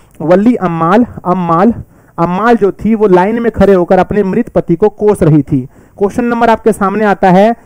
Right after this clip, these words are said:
खत्म हो गया। एक सौ पाँच में आपका क्या स्कोर रहा होगा?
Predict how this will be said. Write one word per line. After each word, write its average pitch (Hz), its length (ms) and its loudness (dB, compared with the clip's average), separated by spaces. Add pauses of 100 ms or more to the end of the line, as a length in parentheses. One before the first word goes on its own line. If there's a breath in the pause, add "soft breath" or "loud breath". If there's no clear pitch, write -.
(160 soft breath)
खत्म 233 240 2
हो 214 120 -2
गया। 208 120 4
एक 202 120 0
सौ 214 100 -4
पाँच 220 340 -4
में 220 100 -2
आपका 208 200 -2
क्या 240 320 2
स्कोर 202 240 -2
रहा 170 160 4
होगा? 175 300 2